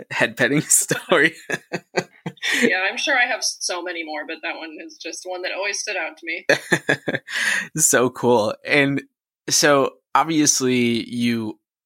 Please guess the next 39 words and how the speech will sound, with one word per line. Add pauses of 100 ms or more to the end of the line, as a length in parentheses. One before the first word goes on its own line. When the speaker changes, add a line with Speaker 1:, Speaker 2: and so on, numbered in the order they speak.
(100)
Speaker 1:
played
soccer (200)
all
the
way
through
college,
and
I'm (340)
sure
you
built (120)
over
the (180)
course
of
your
life
up
to
that
point (400)
quite
a
few
connections,
but (340)
a
lot
of (120)
folks
that
listen
to
this
podcast,
whether
they're
already